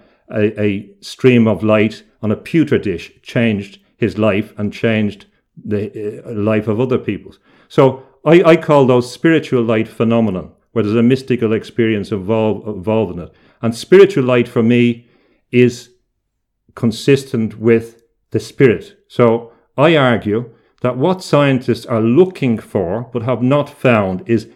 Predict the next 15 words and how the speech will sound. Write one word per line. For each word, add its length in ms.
the 80
spirit 580
and 120
spiritual 600
consciousness 720
is 220
the 100
light 380
within 280
us. 280
And 160
that 340
exists, 580
that 260
idea 580